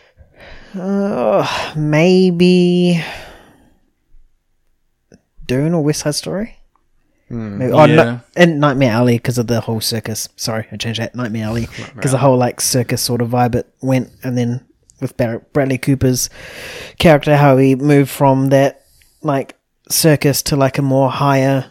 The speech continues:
Speaker 1: sort of level of entertainment.
Speaker 2: Yeah,
Speaker 1: And
Speaker 2: the
Speaker 1: just,
Speaker 2: hi-,
Speaker 1: like, his
Speaker 2: higher, higher class,
Speaker 1: and the
Speaker 2: yeah.
Speaker 1: costume in between how he was in the circus to that higher class was great.
Speaker 2: Yeah, I think that one captures the period of time quite well.
Speaker 1: Yeah.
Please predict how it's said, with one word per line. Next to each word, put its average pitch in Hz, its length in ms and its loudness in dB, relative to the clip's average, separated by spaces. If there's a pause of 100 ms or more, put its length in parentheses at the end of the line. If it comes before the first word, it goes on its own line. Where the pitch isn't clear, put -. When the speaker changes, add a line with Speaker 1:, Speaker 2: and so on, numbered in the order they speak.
(440)
Speaker 1:
sort 147 360 -2
of 135 360 2
level 131 360 0
of - 400 -4 (140)
entertainment. 139 640 -2 (100)
Speaker 2:
Yeah, 110 200 -8
Speaker 1:
And 104 80 0
Speaker 2:
the - 60 0
Speaker 1:
just, - 160 0
Speaker 2:
hi-, - 100 2
Speaker 1:
like, - 80 -2
his 151 120 4
Speaker 2:
higher, 98 160 -2
higher 101 220 -4
class, 101 540 -4
Speaker 1:
and 135 180 2
the 139 60 2
Speaker 2:
yeah. 101 260 -4
Speaker 1:
costume 135 380 0
in 127 80 0
between 123 280 -4
how 123 140 -2
he 127 80 2
was 120 300 0
in 120 300 -2 (100)
the 107 100 -10
circus 123 480 -4
to 123 200 -4
that 113 360 -8 (240)
higher 117 280 -4
class - 500 -8 (160)
was 131 180 -8
great. 117 220 -4 (160)
Speaker 2:
Yeah, 101 160 -4
I 107 60 -4
think 117 100 -4
that 104 100 -4
one 101 120 -8
captures - 300 -12
the 101 80 -12
period 98 220 -6
of 92 60 -12
time 101 180 -12
quite 98 240 -10
well. 95 380 -6
Speaker 1:
Yeah. 107 200 -4